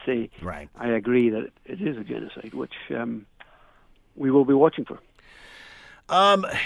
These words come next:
Speaker 2: was the objective of this report to figure out who is killing Indigenous women or why it is being ignored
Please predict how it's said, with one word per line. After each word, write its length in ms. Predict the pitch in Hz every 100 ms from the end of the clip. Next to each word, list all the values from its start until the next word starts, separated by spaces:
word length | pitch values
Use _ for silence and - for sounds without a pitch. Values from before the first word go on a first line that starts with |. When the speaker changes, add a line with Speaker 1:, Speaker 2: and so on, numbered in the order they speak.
| - 190 160 156 156 -
Speaker 2:
was 460 | 156 165 208 220 180
the 220 | 202 202
objective 760 | 180 160 190 220 262 277 240 208
of 380 | 180 190 156 147
this 380 | 165 160 -
report 800 | - 151 151 - 151 156 160 160
to 160 | - 143
figure 400 | - 151 143 147
out 240 | 147 147
who 280 | 113 156 175
is 200 | 170 139
killing 480 | - - 151 156 156
Indigenous 760 | 147 135 131 139 135 139 123 113
women 480 | 117 131 147 156
or 520 | 151 135 127 123 123 120
why 400 | 110 120 123 135
it 240 | 127 117
is 120 | 110 -
being 320 | 113 110 104
ignored 600 | 90 95 92 87 71